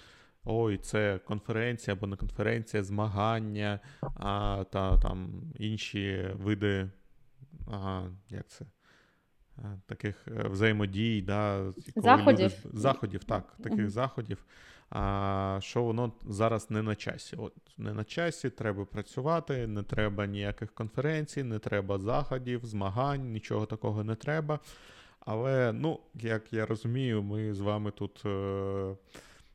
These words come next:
Speaker 1: е, спорити між собою не будемо, тому що вважаємо, що вони потрібні. А я що хотів відповісти, що ось, наприклад, того ж, е, Євробачення, так, наскільки,
Speaker 2: Мгм.
Speaker 1: наскільки надихає перемога на таких змаганнях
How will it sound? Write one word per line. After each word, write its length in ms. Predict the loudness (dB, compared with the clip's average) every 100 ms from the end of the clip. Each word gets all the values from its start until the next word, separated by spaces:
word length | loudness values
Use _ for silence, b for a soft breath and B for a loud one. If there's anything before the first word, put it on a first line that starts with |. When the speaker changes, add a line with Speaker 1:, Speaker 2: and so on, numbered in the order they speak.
| -14 -6
Speaker 1:
е, 340 | -2 0 0 -4
спорити 540 | 2 6 6 4 0 -2
між 280 | -4 -2 -2
собою 340 | -2 2 4 4
не 100 | 2
будемо, 340 | 2 2 0
тому 220 | 0 -2
що 520 | -2 0 2 2 0 0
вважаємо, 480 | 0 2 0 0 -2
що 360 | -4 -2 -2 0
вони 220 | 0 -2
потрібні. 640 | -4 -2 0 0 -2 -4 -8 B B B -8
А 540 | -2 2 2 2 0 -2 -2
я 200 | -2 -2
що 220 | -2 -4
хотів 340 | -4 -2 -2
відповісти, 560 | -2 -2 0 0 -2 -4
що 480 | -4 0 2 2 2
ось, 420 | 0 -4 -12 -14 -4
наприклад, 560 | -4 -2 -2 -2 -2
того 300 | 0 2 2 0
ж, 320 | -4 -6 -2
е, 380 | 0 2 0 2
Євробачення, 1040 | 2 2 2 4 2 0 -8 -6 -8 -10 b b b _
так, 280 | -2 -2 -2
наскільки, 520 | -4 -6 -2 -2 2
Speaker 2:
Мгм. 300 | 0 0 -10 -6
Speaker 1:
наскільки 440 | -6 -4 -2 0
надихає 680 | 0 0 0 2 4 4 2
перемога 640 | 0 0 2 0 0 -2
на 520 | -2 -2 0 0 -2
таких 380 | -4 -6 -2 -2
змаганнях 520 | 0 0 0 0 -4